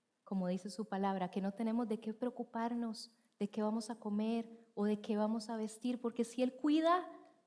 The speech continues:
las aves del campo, ¿cómo no va a cuidar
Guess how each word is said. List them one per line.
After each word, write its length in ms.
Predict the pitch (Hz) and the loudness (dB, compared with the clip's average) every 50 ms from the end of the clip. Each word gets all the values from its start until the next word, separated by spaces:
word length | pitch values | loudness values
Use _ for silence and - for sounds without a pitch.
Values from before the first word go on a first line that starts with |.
| _ _ _ _ _ _ _ _ | _ _ _ _ _ _ _ _
las 240 | - 175 170 170 - | 2 2 2 2 0
aves 260 | 220 240 262 277 277 | 0 2 2 2 2
del 160 | 269 262 233 226 | 4 2 2 2
campo, 500 | - 285 320 339 370 - 392 403 - - - _ _ _ _ _ _ _ _ _ _ _ _ _ _ _ | 0 -2 -4 -4 -4 -4 -6 -6 -6 -10 -20 _ _ _ _ _ _ _ _ _ _ _ _ _ _ _
¿cómo 280 | - - 220 214 208 214 | -6 0 2 4 4 6
no 200 | 214 208 208 208 | 6 4 4 4
va 160 | 208 208 202 | 2 2 2
a 80 | 202 208 | 0 0
cuidar 520 | - 202 185 175 180 175 165 156 - - | -2 -2 0 0 0 0 -2 -4 -6 -10